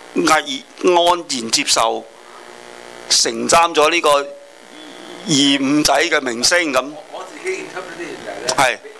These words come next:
Speaker 2: 係唔係接受唔係問題啊，因為咧，佢當時佢只係一個人，
Speaker 1: 嗯。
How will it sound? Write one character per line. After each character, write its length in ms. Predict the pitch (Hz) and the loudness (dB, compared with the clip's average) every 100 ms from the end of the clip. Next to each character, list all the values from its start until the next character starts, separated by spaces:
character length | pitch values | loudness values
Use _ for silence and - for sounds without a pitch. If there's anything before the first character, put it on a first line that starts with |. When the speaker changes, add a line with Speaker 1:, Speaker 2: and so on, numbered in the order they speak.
| - | -18
Speaker 2:
係 140 | - | -18
唔 100 | - 120 | -16 -14
係 40 | 60 | -14
接 40 | 60 | -14
受 80 | 60 | -14
唔 100 | 60 - | -14 -14
係 40 | - | -14
問 20 | - | -14
題 40 | - 60 | -14 -14
啊， 20 | - 60 - 60 60 120 62 | -12 -12 -14 -14 -14 -14 -12
因 40 | - | -12
為 40 | - | -12
咧， 60 | - - - - - | -12 -12 -14 -14 -10
佢 20 | - 58 | -10 -6
當 120 | 196 190 | -6 -6
時 80 | 60 60 | -8 -14
佢 20 | 60 | -12
只 80 | 60 | -12
係 20 | |
一 120 | 60 58 | -10 -10
個 60 | |
人， 60 | 60 60 60 60 - 60 | -12 -14 -14 -14 0 4
Speaker 1:
嗯。 240 | 135 117 | 6 4